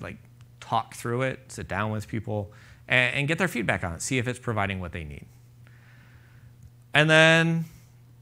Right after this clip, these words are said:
basically, uh, the, the socialization,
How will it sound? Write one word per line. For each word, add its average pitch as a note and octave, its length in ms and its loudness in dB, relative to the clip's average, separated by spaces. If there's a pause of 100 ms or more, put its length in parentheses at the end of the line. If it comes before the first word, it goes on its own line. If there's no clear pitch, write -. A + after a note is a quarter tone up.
(460)
basically, B2+ 760 0 (200)
uh, G2 400 -2 (2250)
the, C3+ 260 4
the C3 120 2
socialization, C3+ 1080 0